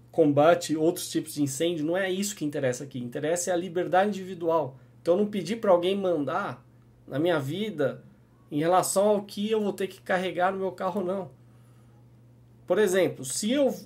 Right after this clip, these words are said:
contratasse um seguro voluntariamente, e o seguro, como contrapartida,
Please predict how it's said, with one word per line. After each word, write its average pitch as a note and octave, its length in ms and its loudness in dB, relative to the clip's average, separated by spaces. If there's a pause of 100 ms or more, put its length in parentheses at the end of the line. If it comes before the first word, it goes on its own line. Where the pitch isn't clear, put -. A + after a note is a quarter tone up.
(180)
contratasse F#3+ 760 0
um G#3 60 0
seguro F#3+ 560 -4
voluntariamente, F3+ 840 0
e - 40 0
o - 20 -4
seguro, A3+ 640 0
como F3+ 220 -4
contrapartida, F#3+ 1040 -4